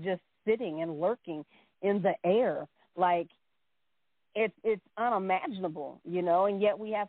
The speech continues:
people that, um, are free. And, you know, I would hear people make comments about having to, uh, shelter in place and, you know, "Oh, this, this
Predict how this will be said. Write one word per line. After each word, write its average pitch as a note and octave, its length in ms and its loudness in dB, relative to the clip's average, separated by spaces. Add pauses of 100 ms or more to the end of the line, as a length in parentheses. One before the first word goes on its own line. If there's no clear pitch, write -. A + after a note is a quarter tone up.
people G#3+ 280 -12
that, G3 360 0 (460)
um, F#3 320 2
are F3 260 2
free. C#4 420 -2 (640)
And, G#3+ 540 2
you G#3+ 80 -4
know, G#3+ 140 2
I G#3+ 100 2
would G3+ 160 -2
hear B3 160 -4
people A#3+ 320 -6
make A3 320 0
comments A3 500 -4
about F3+ 400 2
having G3+ 500 -6
to, F3+ 340 -4 (400)
uh, D#3+ 180 4 (140)
shelter G#3 300 0
in F#3+ 220 -4 (120)
place F#3 320 -4 (100)
and, D#3+ 380 -8
you F3+ 80 -6
know, E3 340 -4
"Oh, F3 220 0
this, G3+ 160 -4 (140)
this G3 160 -4